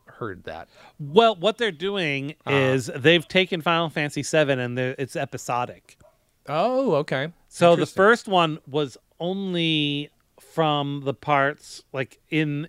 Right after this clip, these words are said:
Speaker 2: in, like, Midgar, which is the city that you start
Speaker 1: Mm-hmm.
Speaker 2: in,
Speaker 1: Mm-hmm.
Speaker 2: until I think they escape it.
Speaker 1: Mm-hmm.
Speaker 2: And then the second one that they've come out with was more of a side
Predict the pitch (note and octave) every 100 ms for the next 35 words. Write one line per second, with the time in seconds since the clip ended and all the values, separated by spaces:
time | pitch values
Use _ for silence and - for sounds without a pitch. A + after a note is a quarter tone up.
0 | - D#3+ D#3+ D#3+ C3+ C#3+ B2 - A#2+ C#3
1 | C3+ D#3+ E3 D#3 C#3 A#2 A#2+ - C#3+ C#3+
2 | D#3+ D#3+ D#3+ E3+ E3 F#3 G3 G#3 - -
3 | C#3 C#3 C#3+ D3 D3+ C#3+ D#3 C3 C3 A#2
4 | - B2+ - F3+ - - - B2+ C3 C#3+
5 | _ _ _ _ _ _ _ _ _ _
6 | _ _ D3+ D3+ D#3 D3 C3+ C3+ C3 C3+
7 | - - B2+ - E3+ F3+ F#3+ C#3+ C3+ C3
8 | B2+ C3+ C#3 _ _ _ _ _ _ _
9 | _ - C#3+ C3+ C#3+ - C#3 C3 C3 C3
10 | A#2 B2+ C3+ C#3+ B2+ B2 - F3 F#3 F#3
11 | D3